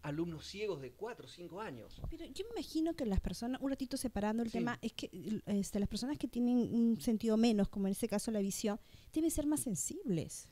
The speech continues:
Speaker 1: No hay un mito respecto a eso.
Speaker 2: Ah,
Speaker 1: No, no,
Speaker 2: mira.
Speaker 1: no, no es tan así, no. No, no, digamos,
Speaker 2: Porque a
Speaker 1: sí.
Speaker 2: mí me contaban, por ejemplo, que tenían, este,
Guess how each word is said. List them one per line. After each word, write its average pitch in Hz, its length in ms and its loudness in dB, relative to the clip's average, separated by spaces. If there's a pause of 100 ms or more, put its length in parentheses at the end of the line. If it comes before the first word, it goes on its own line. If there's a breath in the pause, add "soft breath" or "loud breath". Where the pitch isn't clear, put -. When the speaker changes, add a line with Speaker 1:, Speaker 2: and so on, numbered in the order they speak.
(100)
Speaker 1:
No 196 760 -4
hay 240 120 -2
un 226 140 -2
mito 196 260 0
respecto 120 400 -10
a 107 60 -8
eso. - 180 -16 (160)
Speaker 2:
Ah, 359 220 -10
Speaker 1:
No, 240 240 2
no, 302 80 6
Speaker 2:
mira. 214 120 6
Speaker 1:
no, 226 140 2
no 240 100 0
es 226 80 -4
tan 165 160 -4
así, - 280 -2
no. 110 180 -14 (920 soft breath)
No, 170 140 -4
no, 151 100 -4
digamos, 147 240 -2
Speaker 2:
Porque - 160 -4
a - 20 -4
Speaker 1:
sí. 311 80 0
Speaker 2:
mí 359 60 0
me 381 140 -4
contaban, 277 360 -2
por 277 120 -2
ejemplo, 254 280 -4
que 277 100 -4
tenían, 254 640 -2
este, 196 760 -4